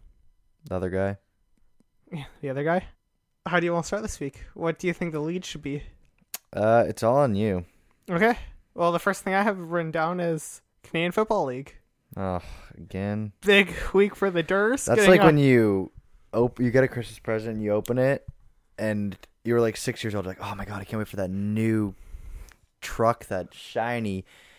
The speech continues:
Speaker 1: cool truck," and then you get a pair of socks. That's what,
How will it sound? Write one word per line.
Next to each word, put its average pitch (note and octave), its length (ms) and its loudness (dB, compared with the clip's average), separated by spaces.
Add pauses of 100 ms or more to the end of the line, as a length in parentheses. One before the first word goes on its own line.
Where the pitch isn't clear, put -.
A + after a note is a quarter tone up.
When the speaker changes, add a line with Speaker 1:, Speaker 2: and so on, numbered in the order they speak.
(160)
Speaker 1:
cool B2+ 560 4 (140)
truck," C#3+ 400 4
and A2+ 80 4
then A#2 140 2
you A#2 60 0
get A2+ 120 4
a G#2+ 60 2
pair G#2 240 6
of F2+ 60 -6
socks. - 580 -14
That's G#2 240 0
what, F#2+ 200 -2